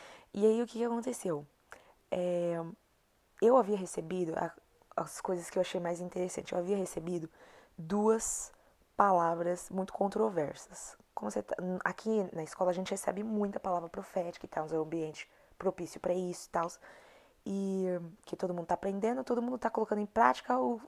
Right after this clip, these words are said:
o, ne-, o fervo, acontece, o profético rola. E aí eu tinha recebido algumas palavras proféticas e, ahn,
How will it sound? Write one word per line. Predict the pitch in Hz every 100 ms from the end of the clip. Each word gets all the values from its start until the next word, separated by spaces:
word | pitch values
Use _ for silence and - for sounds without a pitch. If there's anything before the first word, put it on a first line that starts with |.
| 214 208
o, | 226 220
ne-, | 214 226 -
o | 208
fervo, | - 226 233 240 254 - - - - - -
acontece, | 214 - 302 196 147 - - - _ - - - -
o |
profético | - 214 - 262 - 269
rola. | 254 202 147 143 - - - - - -
E | 208
aí | 277 254 277 294
eu | 214 233
tinha | 233 240
recebido | 240 240 226
algumas | 214 208 208
palavras | 196 190 185
proféticas | - 214 214 214 - - 226 - 214
e, | 214 208 202 190 175 _ _ _ _ _ _ _ _ _ - - - - - - _ _
ahn, | - 196 196 190 190